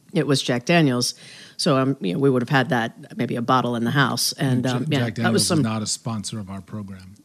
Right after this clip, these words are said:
Speaker 1: No, and that was a, that was like a,
Speaker 2: <laughs>
Speaker 1: a wasted, uh, a fruitcake that she was making. I mean,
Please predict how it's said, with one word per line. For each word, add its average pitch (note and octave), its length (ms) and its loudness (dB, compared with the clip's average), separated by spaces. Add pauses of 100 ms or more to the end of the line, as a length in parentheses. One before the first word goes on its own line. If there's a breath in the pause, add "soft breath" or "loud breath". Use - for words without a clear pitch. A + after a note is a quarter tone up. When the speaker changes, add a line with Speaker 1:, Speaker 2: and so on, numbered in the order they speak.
Speaker 1:
No, D3+ 500 2
and E3+ 160 8
that F#3 140 6
was E3 180 8
a, C#3+ 300 4
that E3 120 2
was E3+ 160 6
like D#3+ 220 2
a, A#2 360 2
Speaker 2:
<laughs> - 40 -2
Speaker 1:
a C3 100 4
wasted, D#3+ 960 6
uh, C3+ 520 0
a D3 120 0
fruitcake D3 680 2
that A#2+ 100 0
she C#3+ 160 2
was B2+ 160 4
making. B2+ 420 0
I B2+ 60 0
mean, C#3+ 320 4